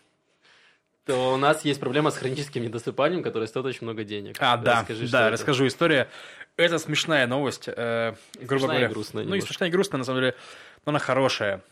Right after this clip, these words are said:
Speaker 2: То есть, в том смысле в том, что есть такая болезнь, хроническая усталость. Не недосыпание, а именно усталость.
Speaker 1: Да.
Speaker 2: Вот. Э, и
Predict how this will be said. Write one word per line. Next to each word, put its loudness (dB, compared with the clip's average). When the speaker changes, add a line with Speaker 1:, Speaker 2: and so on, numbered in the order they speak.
Speaker 2:
То -8
есть, -6
в -20
том 0
смысле -6
в -16
том, 0
что -6
есть -2
такая 2
болезнь, 0
хроническая -2
усталость. -2
Не -8
недосыпание, -6
а -16
именно -12
усталость. -6
Speaker 1:
Да. -10
Speaker 2:
Вот. -4
Э, -2
и -2